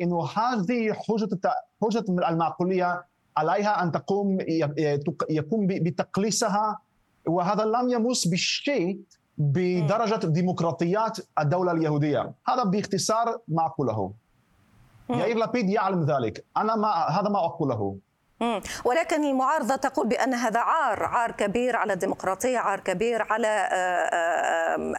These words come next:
Speaker 2: السياسيين الإسرائيليين.
Speaker 1: هذا هو دور المعارضة. معارضة، هذا هي اسمها معارضة. وهذا هو بالفعل هو ي-، يمثل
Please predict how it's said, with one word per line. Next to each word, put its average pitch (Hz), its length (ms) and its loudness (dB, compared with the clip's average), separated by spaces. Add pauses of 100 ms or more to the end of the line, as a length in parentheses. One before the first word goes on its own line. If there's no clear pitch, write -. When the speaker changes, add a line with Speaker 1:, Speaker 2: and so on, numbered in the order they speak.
Speaker 2:
السياسيين 240 840 -2
الإسرائيليين. 214 920 0 (1200)
Speaker 1:
هذا 139 200 0
هو 165 280 0
دور 160 280 0
المعارضة. 185 720 0 (240)
معارضة، 156 680 0
هذا 131 200 2
هي 170 200 0
اسمها 220 360 0
معارضة. 151 640 0 (480)
وهذا 135 400 0
هو 226 200 0
بالفعل 208 520 0
هو 180 500 0 (200)
ي-، 139 60 0
يمثل 196 840 0